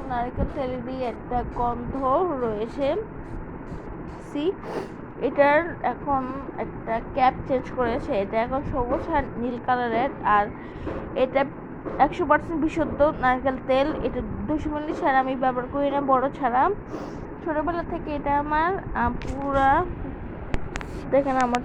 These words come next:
চুল বড় হওয়ার কারণ এই তেলটাই। এই তেলটা আমাকে অনেক হেল্প করেছে চুলটা বড় করার জন্য।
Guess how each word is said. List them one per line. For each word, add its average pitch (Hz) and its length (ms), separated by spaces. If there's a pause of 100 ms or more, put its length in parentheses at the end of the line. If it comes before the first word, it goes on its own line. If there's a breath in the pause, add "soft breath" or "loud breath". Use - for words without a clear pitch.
(100)
চুল 262 240 (1040 loud breath)
বড় 269 220
হওয়ার 294 320
কারণ 262 300 (260)
এই 269 140
তেলটাই। 214 560 (200)
এই 233 140
তেলটা 285 320
আমাকে 294 340
অনেক 285 260
হেল্প 254 240
করেছে 269 300 (320)
চুলটা 285 380
বড় 254 240
করার 240 420 (140)
জন্য। 226 240